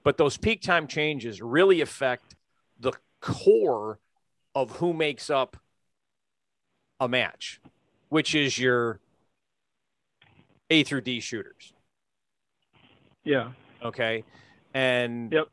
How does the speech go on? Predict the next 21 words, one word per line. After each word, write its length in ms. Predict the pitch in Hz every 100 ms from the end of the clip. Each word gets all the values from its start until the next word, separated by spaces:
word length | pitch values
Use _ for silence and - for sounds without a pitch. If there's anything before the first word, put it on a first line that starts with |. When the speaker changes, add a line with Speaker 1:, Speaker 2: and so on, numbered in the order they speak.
| _ _ _ _ _ -
Speaker 1:
while 260 | 143 147
I 160 | 151 190
don't, 300 | 214 202 - _ -
I 160 | 147 147 -
a 60 |
hundred 400 | 135 - 240 247
percent 480 | - 175 - 180 156 139
agree 760 | 120 117 151 165 127 110 95 _ _ _ _ _ _ _
that 380 | 104 131 123 117 - - - _ _ _ _ _ _ _ - -
peak 220 | - 175 -
times 360 | 143 147 -
need 200 | 127 120
to 60 | 95
change. 600 | - 143 120 104 98 - 123
I 100 | 127
think 260 | 147 127
what 120 | 117
needs 340 | 113 139 190 -
to 80 | 139
be 160 | 131
considered, 680 | - 113 - 113 104 104 95